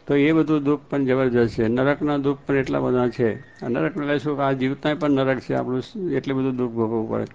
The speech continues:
તો સ્વામી કહે છે એ બધામાંથી મુક્તિ થવી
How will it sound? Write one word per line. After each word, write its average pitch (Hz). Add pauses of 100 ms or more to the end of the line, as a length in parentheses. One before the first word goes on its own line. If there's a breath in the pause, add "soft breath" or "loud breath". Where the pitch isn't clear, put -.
(420 loud breath)
તો 151
સ્વામી 135
કહે 139
છે 135 (120)
એ 143
બધામાંથી 131
મુક્તિ 117
થવી 147